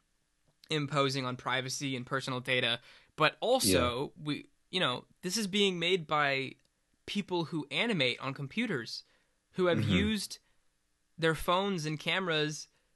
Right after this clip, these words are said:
Speaker 1: to create a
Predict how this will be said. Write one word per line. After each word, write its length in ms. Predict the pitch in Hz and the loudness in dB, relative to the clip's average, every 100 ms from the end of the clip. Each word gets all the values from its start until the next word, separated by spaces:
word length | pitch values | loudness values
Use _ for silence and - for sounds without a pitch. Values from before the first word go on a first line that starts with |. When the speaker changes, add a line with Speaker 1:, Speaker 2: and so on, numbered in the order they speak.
| _ _ - | _ _ -10
Speaker 1:
to 640 | - 156 147 143 143 139 - _ _ _ _ _ - - | -4 0 0 0 -4 -8 -12 _ _ _ _ _ -20 -14
create 480 | - 170 175 175 - - | -6 0 4 2 0 -4
a 480 | 151 147 147 135 | 2 4 4 0